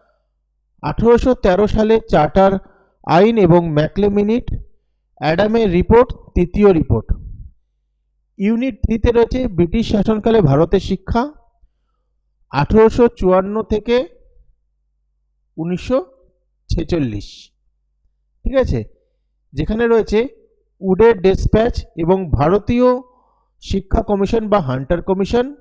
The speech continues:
জাতীয় শিক্ষা আন্দোলন, ধারণা, বৈশিষ্ট্য এবং জাতীয় শিক্ষা আন্দোলনের প্রভাব,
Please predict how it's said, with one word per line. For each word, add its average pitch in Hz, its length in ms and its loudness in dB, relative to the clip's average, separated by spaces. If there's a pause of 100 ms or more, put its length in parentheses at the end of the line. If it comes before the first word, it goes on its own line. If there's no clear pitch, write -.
(680)
জাতীয় 165 380 -2
শিক্ষা 220 400 -4
আন্দোলন, 214 520 0 (680)
ধারণা, 190 480 2
বৈশিষ্ট্য 170 480 4
এবং 208 220 4
জাতীয় - 300 0
শিক্ষা 185 360 -4
আন্দোলনের 160 440 -2
প্রভাব, 131 460 0